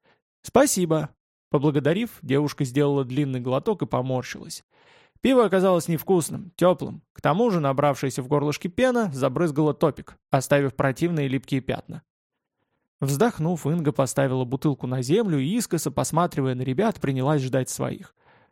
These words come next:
Пацаны оказались не очень-то разговорчивыми. Видимо, стеснялись.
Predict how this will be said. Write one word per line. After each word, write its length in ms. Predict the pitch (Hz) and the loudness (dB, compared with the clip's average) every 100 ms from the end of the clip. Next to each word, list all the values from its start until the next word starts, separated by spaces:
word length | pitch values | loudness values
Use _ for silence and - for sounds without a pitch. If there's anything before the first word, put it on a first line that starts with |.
| _ | _
Пацаны 480 | 165 - 160 175 247 | 0 2 2 2 0
оказались 520 | - 165 196 180 - | 2 2 2 2 0
не 100 | 156 | 0
очень-то 400 | 180 175 156 151 | 0 0 0 0
разговорчивыми. 960 | 143 131 139 165 226 - 226 139 - - _ - | 0 2 0 2 0 0 -8 -8 -12 -16 _ -4
Видимо, 360 | 208 202 190 | 0 2 2
стеснялись. 680 | 160 - 135 170 175 139 - | 0 0 -2 0 -2 -4 -12